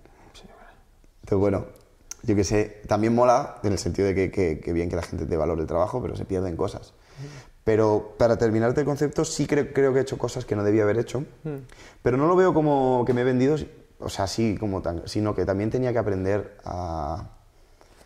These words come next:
Speaker 2: a
Speaker 1: A
Speaker 2: decir
Speaker 1: encontrar
Speaker 2: que no,
Speaker 1: esas
Speaker 2: a decir que no, a que no todo vale.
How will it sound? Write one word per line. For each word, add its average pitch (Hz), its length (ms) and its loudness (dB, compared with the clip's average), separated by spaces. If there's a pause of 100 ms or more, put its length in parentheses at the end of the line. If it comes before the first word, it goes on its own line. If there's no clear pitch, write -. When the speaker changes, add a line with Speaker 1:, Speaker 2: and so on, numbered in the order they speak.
(140)
Speaker 2:
a 170 80 2
Speaker 1:
A - 20 6
Speaker 2:
decir 160 80 4
Speaker 1:
encontrar 165 320 6
Speaker 2:
que 175 60 8
no, 160 40 2
Speaker 1:
esas 160 540 0
Speaker 2:
a 104 40 -4
decir 110 220 -4
que 117 100 -2
no, 110 120 -6 (440)
a 110 120 -2
que 101 80 0
no 120 140 2
todo 120 200 2
vale. 90 240 0